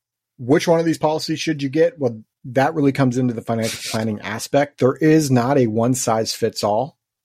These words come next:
So I wanna be clear about that. And I think that is what a lot of the miscommunication or misnomers are out there, because, you know, there are, there are people out there that say, like, "This is the best thing since sliced bread." There are other people saying it's the worst thing you could possibly do. And the fact of the matter is, is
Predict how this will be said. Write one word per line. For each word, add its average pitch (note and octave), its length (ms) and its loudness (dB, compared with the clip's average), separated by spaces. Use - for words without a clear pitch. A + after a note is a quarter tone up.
So - 160 -6
I A2 40 0
wanna A2+ 140 0
be G2+ 120 -6
clear A2+ 280 0
about G#2 260 2
that. A2 280 0
And G2 140 -6
I G2 80 -6
think A#2 280 -4
that A#2 260 -2
is G#2+ 320 -4
what A2+ 220 0
a A2 80 -6
lot G2+ 500 -2
of G#2 160 -2
the G#2+ 80 -4
miscommunication G#2+ 2250 0
or F#2+ 60 0
misnomers G2+ 680 0
are G2 300 -2
out F#2 280 -4
there, C#3+ 180 0
because, G#2 580 -2
you A#2 100 -4
know, B2 60 0
there A#2 140 2
are, A#2 300 2
there A2+ 160 -2
are A#2 120 2
people B2+ 280 0
out A#2+ 180 0
there G#2+ 120 2
that G#2+ 300 -4
say, G#2+ 380 0
like, G2+ 220 -2
"This G2+ 240 -2
is F#2+ 160 -2
the G2 60 -4
best G2 280 -2
thing G2+ 200 -6
since F#2+ 300 -12
sliced F2+ 320 -10
bread." E3 360 2
There A2 120 -2
are G#2+ 120 -2
other B2 160 -4
people A#2 260 -8
saying G#2+ 260 -6
it's - 180 -12
the G2 80 -10
worst C#3 360 0
thing B2+ 200 0
you A#2+ 80 -2
could A2+ 160 -6
possibly G#2 460 -4
do. E3 260 0
And C#3 100 0
the B2+ 60 -2
fact C#3+ 200 0
of - 40 -20
the C3+ 60 -2
matter A2+ 260 2
is, A2+ 180 -2
is G2+ 200 -6